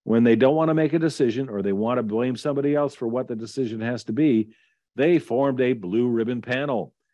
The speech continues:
Yes, this was the Governor Malloy's transportation finance panel.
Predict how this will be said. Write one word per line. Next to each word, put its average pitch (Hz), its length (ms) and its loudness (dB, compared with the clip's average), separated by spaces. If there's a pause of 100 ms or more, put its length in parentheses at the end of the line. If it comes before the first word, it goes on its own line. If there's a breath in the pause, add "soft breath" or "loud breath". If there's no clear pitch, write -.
(280)
Yes, 143 320 -2
this 151 240 -2
was 135 200 2
the 113 80 -10
Governor 139 280 0
Malloy's 135 420 0
transportation 151 800 -4
finance 151 520 0
panel. 92 440 -6